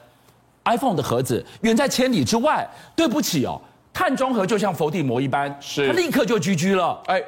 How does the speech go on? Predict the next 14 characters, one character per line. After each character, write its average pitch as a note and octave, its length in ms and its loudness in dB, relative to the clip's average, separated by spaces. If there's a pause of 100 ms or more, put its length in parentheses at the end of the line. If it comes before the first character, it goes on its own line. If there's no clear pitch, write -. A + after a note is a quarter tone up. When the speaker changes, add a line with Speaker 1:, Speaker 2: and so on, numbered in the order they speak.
(140)
Speaker 2:
我 C#3+ 160 0
立 A#3 180 0
刻 G3+ 140 -2
把 E3+ 100 0
你 C3+ 200 -6
踢 C4+ 360 0
出 G#3+ 180 2
供 E3 220 0
应 D3 100 -2
链， C3+ 220 0
Speaker 1:
这 E4+ 160 -2
么 E4 220 4
严 B2+ 100 -2
重？ C#3 180 -2